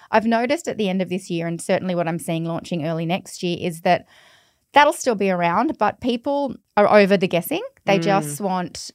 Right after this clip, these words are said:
Speaker 1: a couple of products that have the best ingredients combined for their concern or several concerns, and they're formulated in one bottle, and then your routine is much more simple.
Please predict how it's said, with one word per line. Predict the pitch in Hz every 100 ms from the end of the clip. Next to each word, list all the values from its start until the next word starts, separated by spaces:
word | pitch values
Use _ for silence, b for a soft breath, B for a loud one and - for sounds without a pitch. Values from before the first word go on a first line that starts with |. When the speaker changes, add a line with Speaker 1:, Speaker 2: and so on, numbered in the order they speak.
| -
Speaker 1:
a |
couple | - 233 277
of | 262
products | - 240 427 - -
that | - 190
have | 170 - _
the | -
best | 175 214 220
ingredients | 254 233 214 208 -
combined | 214 185 175 190
for |
their | 175 170
concern | 185 175 - 185 208 320
or | 180 -
several | - - 180
concerns, | 175 196 190 196 196 277 605 539 - b b b b b b _
and | 190 180 180 180
they're | 185
formulated | 180 226 262 247 220 196
in | 180
one | 175 170
bottle, | 202 202 196 190 -
and | 185
then | 170 170
your | 165
routine | 160 165 247 240
is | 233
much | 214 -
more | 190
simple. | 180 214 226